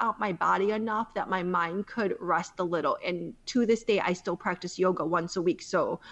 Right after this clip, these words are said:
I've been practicing yoga for twenty years. That helps calm my busier mind.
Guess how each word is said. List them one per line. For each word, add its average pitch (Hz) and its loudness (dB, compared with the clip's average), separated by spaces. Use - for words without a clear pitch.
I've 190 -2
been 196 2
practicing 185 -4
yoga 170 2
for 165 -8
twenty 175 -2
years. - -4
That 214 4
helps 220 -4
calm 185 0
my 165 2
busier 180 2
mind. 170 0